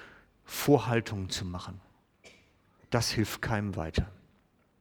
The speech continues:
Und darum sage ich euch, Gott kann, trotz falscher und Freundesratschläge, er kann uns begegnen. Gott kann, auch wenn ich mir allen möglichen Unsinn anhören muss,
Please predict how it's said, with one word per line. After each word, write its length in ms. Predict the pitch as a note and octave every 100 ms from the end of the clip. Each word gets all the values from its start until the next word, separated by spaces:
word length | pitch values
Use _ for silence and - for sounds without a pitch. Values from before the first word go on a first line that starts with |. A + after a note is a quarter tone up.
| _ _ _ - - - - - - - - -
Und 120 | A2+
darum 240 | C3 D3+
sage 300 | A#2+ C#3 C#3+
ich 140 | B2+ F2+
euch, 320 | B2 A#2+ - - -
Gott 320 | C#3 D3+ -
kann, 460 | - F3+ D#3+ F2 E2 - _ _ _ _ _ _ _ _ _ _ _ _ _ _ _ _ _
trotz 600 | - - C#3+ - - - -
falscher 760 | - - A#2+ C3 - C3+ B2+ -
und 280 | A2 G#2 - - -
Freundesratschläge, 1200 | - - A#2 B2 A2+ - G#2 G#2+ - - E2+ F2 - _ _ _ _ _
er 120 | - A#2
kann 260 | - D#3+
uns 220 | D#3 D3 -
begegnen. 640 | C3 C3 C3 - F#2+ E2+ - _ _ _ _ _ -
Gott 240 | - D3 -
kann, 480 | B2 D#3+ D#3 A2 F#2+ - - - - - _ _ _ _ _ _ -
auch 260 | B2 A#2+
wenn 140 | C#3 D#3+
ich 180 | C#3+
mir 160 | C3+ C3+
allen 300 | G#2+ D3+ D#3
möglichen 420 | C#3 C#3 A#2+ B2+
Unsinn 400 | - C#3 B2 A#2+
anhören 400 | G2 A2 G#2 F2+
muss, 300 | F2 F2 -